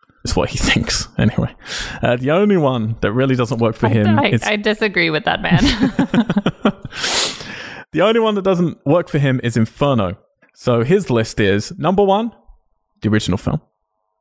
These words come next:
Speaker 1: Number two is Hell on Earth Part Three, probably because he gets to talk a lot.
Speaker 2: Yeah.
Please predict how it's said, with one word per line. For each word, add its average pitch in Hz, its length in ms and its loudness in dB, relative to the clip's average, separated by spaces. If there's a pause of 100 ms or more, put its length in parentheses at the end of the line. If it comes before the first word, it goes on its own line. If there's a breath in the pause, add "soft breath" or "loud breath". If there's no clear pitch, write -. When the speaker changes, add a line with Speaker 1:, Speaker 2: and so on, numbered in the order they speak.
(300)
Speaker 1:
Number 131 240 0
two 233 440 0 (640)
is 104 220 -2
Hell 185 560 -2
on 156 280 2
Earth 139 440 0
Part 131 260 0
Three, 143 300 0
probably 135 360 2
because 113 460 -2 (340)
he 107 80 2
gets - 200 0
to - 80 -2
talk - 220 -2
a - 40 -4
lot. - 140 -4 (480)
Speaker 2:
Yeah. 175 400 0